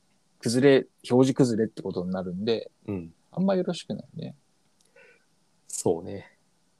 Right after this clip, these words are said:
Speaker 2: 横スクロール。
Speaker 1: うん。まあ、あとその、なんかピクセルパーフェクトで作るようなコーダーさんになってくるとまた話変わってくるかもしれないけど。
Speaker 2: うん、うん、うん、うん。
Speaker 1: うん。
Speaker 2: おー。
Speaker 1: ま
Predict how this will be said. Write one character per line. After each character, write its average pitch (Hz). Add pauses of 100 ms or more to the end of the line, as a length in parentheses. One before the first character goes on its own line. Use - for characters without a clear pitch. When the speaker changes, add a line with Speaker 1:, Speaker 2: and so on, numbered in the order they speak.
(120)
Speaker 2:
横 104
ス -
ク -
ロ 87
ー -
ル。 - (520)
Speaker 1:
う 107
ん。 95 (560)
ま 147
あ、 147
あ 170
と 147
そ 113
の、 82 (1200)
な 113
ん -
か -
ピ -
ク -
セ 190
ル 185
パ 185
ー 180
フ 180
ェ 160
ク -
ト 135
で 113
作 -
る 143
よ 123
う 110
な 101
コ 165
ー 185
ダ 208
ー 202
さ 202
ん 190
に 196
な 196
っ 190
て -
く -
る 127
と -
ま 113
た -
話 113
変 117
わ 98
っ -
て -
く 113
る 104
か 98
も 95
し -
れ 95
な 92
い 92
け - (100)
ど。 95 (360)
Speaker 2:
う 127
ん、 107
う 104
ん、 87
う 92
ん、 82
う 87
ん。 80 (1700)
Speaker 1:
う 107
ん。 90
Speaker 2:
お 85
ー。 -
Speaker 1:
ま 120